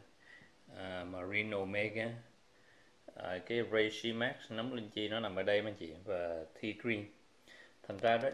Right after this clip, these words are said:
giữa một cái cuốn sách rất dày ở đây, một hàng năm đó,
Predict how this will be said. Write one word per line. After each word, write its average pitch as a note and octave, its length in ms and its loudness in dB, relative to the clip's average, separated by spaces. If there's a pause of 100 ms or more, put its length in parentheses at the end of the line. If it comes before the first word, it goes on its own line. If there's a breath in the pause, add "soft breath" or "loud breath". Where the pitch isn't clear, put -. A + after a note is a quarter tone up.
giữa G2+ 580 2 (160)
một F#2+ 240 -2
cái B2+ 500 2 (200)
cuốn C3 200 2
sách - 240 2
rất F3+ 200 0
dày G2 340 8
ở F#2 60 6
đây, G#2 360 4
một G2 160 -4
hàng F2+ 240 -2
năm G#2+ 240 4
đó, A2+ 80 -2